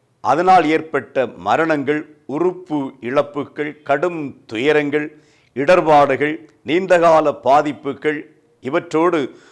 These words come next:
மூன்றாம் உலகப் போரும் வந்துவிடுமோ என்ற அச்சம்,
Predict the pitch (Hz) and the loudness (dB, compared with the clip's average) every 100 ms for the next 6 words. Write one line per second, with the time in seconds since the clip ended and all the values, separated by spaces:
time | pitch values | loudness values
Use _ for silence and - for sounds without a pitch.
0 | _ 113 160 185 185 185 156 175 190 185 | _ -2 -2 2 2 2 2 2 2 -2
1 | 156 180 175 147 165 180 160 165 160 160 | -2 0 0 -2 -2 -2 -2 -2 0 -2
2 | 139 135 123 110 117 - 180 101 | -2 -4 -2 -2 -4 -4 -4 -4